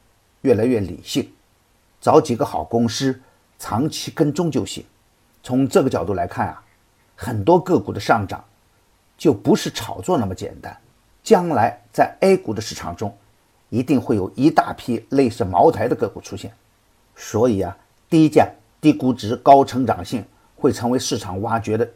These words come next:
永恒主线。当然，再好的板块、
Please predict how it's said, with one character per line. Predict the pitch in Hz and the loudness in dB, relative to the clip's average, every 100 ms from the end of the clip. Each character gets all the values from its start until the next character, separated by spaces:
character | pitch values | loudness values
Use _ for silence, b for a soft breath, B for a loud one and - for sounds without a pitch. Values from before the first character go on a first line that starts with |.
| - | -8
永 | 104 92 | -6 -6
恒 | 76 104 147 | -8 -8 -6
主 | - 85 | -8 -10
线。 | - 113 - _ _ _ _ _ | -10 -10 -12 _ _ _ _ _
当 | 135 120 | 0 2
然， | 101 110 - | 2 0 0
再 | - 131 | 4 6
好 | 101 107 | 6 0
的 | 117 | 2
板 | 92 92 | -2 -2
块、 | - 107 | -4 -4